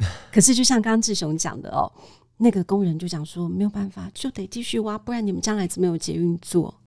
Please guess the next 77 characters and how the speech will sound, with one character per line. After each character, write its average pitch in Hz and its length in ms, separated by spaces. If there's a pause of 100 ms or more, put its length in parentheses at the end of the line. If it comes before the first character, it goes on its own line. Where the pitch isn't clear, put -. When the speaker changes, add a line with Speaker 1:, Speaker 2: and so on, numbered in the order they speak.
Speaker 2:
所 - 160
以 254 200 (180)
其 - 140
实 226 40
他 233 120
们 233 80
压 233 140
力 220 120
都 202 100
非 202 220
常 180 180
的 151 120
大。 - 280 (280)
为 240 100
什 196 180
么？ 151 120
因 175 80
为 220 80
关 202 200
系 190 140
到 175 220
安 175 180
全， - 260 (260)
挖 262 280
越 240 280
久 - 280 (200)
越 247 100
有 196 120
可 185 140
能 165 80
有 165 100
风 185 280
险， - 200
就 175 120
是 170 200 (140)
地 202 140
面 190 180
层 156 260
可 - 180
能 139 140
会 170 180
塌 156 220
陷。 - 360 (320)
Speaker 1:
嗯。 123 200
Speaker 2:
所 277 140
以 - 20
其 240 120
实 254 100
我 202 60
们 160 80
在 220 100
拍 226 180
的 208 140
时 196 140
候 180 80
遇 190 80
到 180 120
一 175 40
个 170 100
风 175 260
险， - 220
就 175 80
是 175 220 (540)
原 208 160
本 202 140
应 170 60
该 190 140
两 151 160
三 170 200
天 170 140
就 165 80
可 - 140
以 - 60
挖 160 140
过 151 160
去 151 220
的， - 180